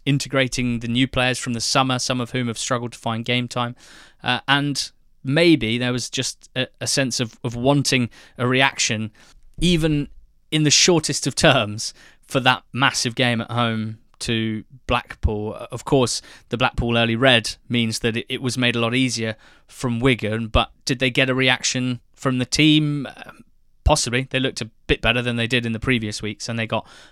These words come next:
a very, very valuable win. So, um, thank you to Richard Pike for his thoughts. Really, really helpful to, to sift through what is quite a, a head-scratching decision in some ways.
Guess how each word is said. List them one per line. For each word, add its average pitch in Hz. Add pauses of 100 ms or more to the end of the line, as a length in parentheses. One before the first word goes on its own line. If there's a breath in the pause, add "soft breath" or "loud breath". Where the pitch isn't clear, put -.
a 107
very, 120
very 110
valuable 110
win. 107
So, 120 (320 loud breath)
um, 123
thank 160
you 131
to 131
Richard -
Pike 120
for 113
his 107
thoughts. 113
Really, 123
really 113
helpful 117
to, -
to -
sift -
through 131
what 117
is 127
quite 165
a, 113 (480 loud breath)
a 95
head-scratching 151
decision 135
in 127
some 127
ways. 127